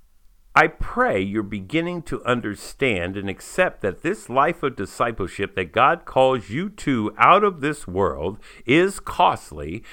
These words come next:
and it involves a true effort to work out your salvation. Now, you can read and study while Jesus testifies that discipleship is costly,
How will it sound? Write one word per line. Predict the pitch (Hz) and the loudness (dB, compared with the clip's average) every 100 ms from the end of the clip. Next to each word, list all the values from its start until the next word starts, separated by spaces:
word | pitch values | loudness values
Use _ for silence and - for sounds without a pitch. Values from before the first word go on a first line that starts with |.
| - | -8
and | - 151 | 2 4
it | 156 143 | 6 4
involves | 135 92 120 151 175 147 | 2 4 6 8 6 2
a | 113 | -2
true | 104 - 226 262 - | -2 -4 -2 0 6
effort | 143 - 85 95 - | 6 6 -4 -4 -6
to | - | -6
work | 95 73 127 151 - | -6 0 2 2 0
out | 143 143 - - | 4 6 4 0
your | 127 147 87 98 | 2 4 2 0
salvation. | - 117 107 131 127 - - - _ _ _ - - | 4 6 6 6 4 0 -14 -20 _ _ _ -20 -4
Now, | 98 | 0
you | 101 123 | 2 0
can | 165 160 104 | -2 -2 -2
read | 87 120 143 | -2 0 0
and | 151 151 | -2 -10
study | - 135 104 104 | 0 2 2 2
while | 101 101 | 2 2
Jesus | 95 117 120 120 - | 2 -4 -2 -4 -6
testifies | - 180 226 104 - 80 73 80 110 - - - _ _ - | 0 0 0 -4 -6 -8 -8 -10 -12 -12 -20 -20 _ _ 0
that | 110 107 - - | 2 2 -2 -8
discipleship | 117 110 117 113 - 113 - 135 - - | -6 -2 2 2 2 -8 -2 -2 -2 -4
is | 214 254 202 | -2 -2 -6
costly, | - 104 78 - 76 78 127 175 | -6 -4 -4 -8 -10 -8 -8 -12